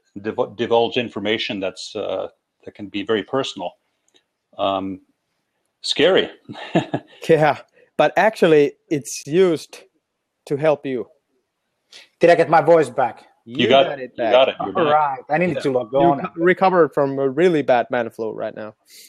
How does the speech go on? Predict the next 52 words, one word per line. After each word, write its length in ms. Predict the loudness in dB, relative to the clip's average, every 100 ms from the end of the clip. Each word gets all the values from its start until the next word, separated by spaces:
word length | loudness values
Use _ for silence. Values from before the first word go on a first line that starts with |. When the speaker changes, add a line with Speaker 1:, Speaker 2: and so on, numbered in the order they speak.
| _
Speaker 3:
Yeah, 140 | -6 -4
yeah, 120 | -2
Speaker 2:
Congrats. 320 | -2 -2 -4 -8
Speaker 3:
yeah. 460 | -10 -16 -12 -2 2
Amazing. 480 | 4 4 2 2
I 60 | 2
needed 220 | 2 0
to 80 | -4
Speaker 2:
Back. 80 | -2
Speaker 3:
change 280 | -2 -2 -2
my, 320 | 0 0 -2
yeah, 200 | -2 -2
I 60 | -4
needed 220 | -10 -10 -10
to 100 | -6
change 280 | -6 -8 -10
Speaker 2:
<laughs> 40 |
Speaker 3:
my 160 | -10 -4
microphone. 640 | -2 -2 -4 -14 -14 -16 _ _ _ -4
Yeah, 120 | 0 2
and 80 |
then 100 | 2
I 80 | 4
had 180 | 2 2
to 80 | 2
log 320 | 4 4 4
in 280 | 2 2 -2
for 200 | -4 -6
another, 460 | -4 -2 0 0 -2 -2
another 260 | -2 0 0
browser 400 | 2 2 2 -2
and 160 | -4 -8
another 280 | -8 -6 -8
screen 400 | -4 0 2 2
because 220 | 0 -4 -6 -14 -4
we 140 | 4 6
are 120 | 6
recording. 720 | 2 0 4 6 6 4 -2
So 260 | -4 -6 -6
I 80 | -8
just 240 | -10 -12
want 180 | -14 -12
to, 340 | -8 -8 -10 -18 _ _ _ -8
you 60 | -6
know, 100 | -6
save 400 | -2 0 0 -2
this 240 | -10 -10
recording 480 | -16 -6 -4 -2 -4
for 140 | -12
the 80 | -14
future 420 | -14 -14 -14 -14
purposes. 760 | -6 -4 -4 -8 -14 -16 -18